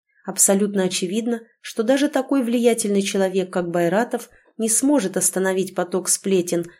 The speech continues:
особенно если в коллективе работают такие, как Мегера и ее племянница. Но я не собираюсь жаловаться на них Давиду. Я хочу совершенно иного – чувствовать себя самостоятельной». Не прятаться за мужчину,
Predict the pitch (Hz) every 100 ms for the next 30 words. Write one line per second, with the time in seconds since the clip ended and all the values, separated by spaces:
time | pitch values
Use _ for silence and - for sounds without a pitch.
0 | _ _ 196 - 202 190 190 190 190 -
1 | 190 - 190 190 - 247 185 180 180 196
2 | 196 185 185 185 190 196 196 185 185 196
3 | 196 190 185 180 185 185 180 175 185 185
4 | 175 175 175 - 175 - _ _ _ _
5 | _ 202 226 294 302 269 233 247 302 233
6 | 175 180 175 175 - 185 180 185 185 180
7 | 180 170 175 - _ _ _ _ 180 220
8 | 220 202 196 196 190 196 202 240 214 220
9 | 233 220 233 190 170 - _ _ _ _
10 | - 254 262 - 196 185 - 180 175 170
11 | - 208 208 254 247 226 196 165 160 170
12 | _ _ _ _ 240 247 277 294 175 170
13 | 175 185 196 196 233 202 170